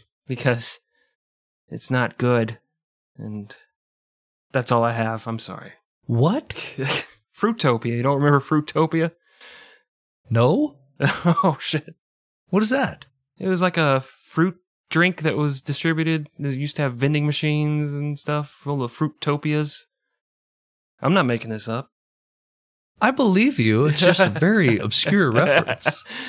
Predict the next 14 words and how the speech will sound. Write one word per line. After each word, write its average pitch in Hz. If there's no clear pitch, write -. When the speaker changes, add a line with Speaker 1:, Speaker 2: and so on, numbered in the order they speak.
Speaker 1:
No 151
one 151
remembers 110
that. 107
Okay, 123
good 123
point. 131
Speaker 2:
All 185
right. 220
Speaker 1:
<laughs> 226
Speaker 2:
Fucking 170
charging 180
ahead. 131
<laughs> 160